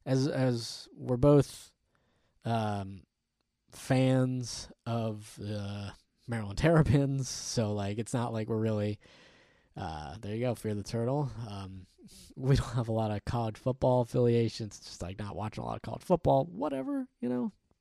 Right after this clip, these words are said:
You got people, not everyone needs to eat the tape. So, you know, putting this season, yeah, I don't wanna say put it behind us, but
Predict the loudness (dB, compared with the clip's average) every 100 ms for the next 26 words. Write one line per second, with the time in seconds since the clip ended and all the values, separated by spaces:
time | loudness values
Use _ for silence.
0 | _ -12 -4 -4 -4 -12 2 4 4 0
1 | -2 _ -20 -20 -20 -2 8 12 12 12
2 | 12 10 4 0 -4 -6 -8 _ -20 _
3 | -20 _ _ 0 8 8 8 4 -8 _
4 | _ _ _ _ _ _ _ _ 6 8
5 | 8 6 6 6 6 6 8 8 8 6
6 | 4 2 -6 -10 _ _ _ _ _ _
7 | _ _ _ _ _ _ _ -8 -8 -8
8 | -8 2 6 8 8 6 4 2 2 0
9 | -2 -6